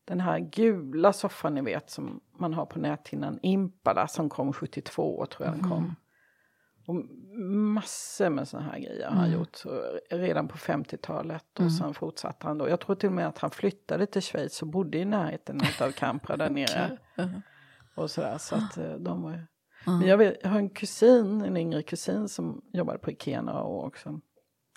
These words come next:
Speaker 1: Inte så många år sedan, men hon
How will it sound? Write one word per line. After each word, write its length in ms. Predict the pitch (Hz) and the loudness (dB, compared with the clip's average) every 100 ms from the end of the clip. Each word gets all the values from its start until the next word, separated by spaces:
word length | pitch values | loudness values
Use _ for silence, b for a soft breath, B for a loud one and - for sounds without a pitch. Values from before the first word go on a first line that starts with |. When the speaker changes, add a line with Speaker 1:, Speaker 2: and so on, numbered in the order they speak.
| - _ - | -20 _ -2
Speaker 1:
Inte 240 | 156 135 - | 0 0 -4
så 240 | - 165 | -6 -2
många 280 | 151 - 180 | 0 0 0
år 160 | 170 | -2
sedan, 220 | 151 - 170 | -4 -2 -2
men 120 | 165 b b b b b b _ | -2 b b b b b b _
hon 640 | 180 202 240 233 220 | 4 8 10 8 4